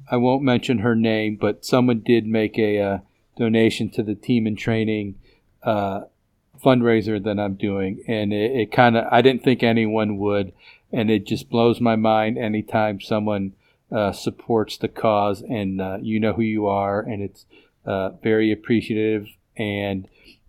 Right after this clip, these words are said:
every dollar matters. And I just think it was awesome, and a special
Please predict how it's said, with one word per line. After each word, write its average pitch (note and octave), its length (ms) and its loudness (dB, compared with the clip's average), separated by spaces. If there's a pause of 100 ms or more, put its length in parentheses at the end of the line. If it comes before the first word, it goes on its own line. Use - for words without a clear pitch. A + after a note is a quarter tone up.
(180)
every A2+ 240 0
dollar G#2+ 400 4
matters. G#2+ 540 0
And A2 120 -6
I G2 120 -2
just - 260 -10
think G#2 180 -6
it G#2+ 40 -4
was G2 200 -4
awesome, A2+ 560 0
and G#2 140 -2
a F#2 40 -8
special G#2 520 -4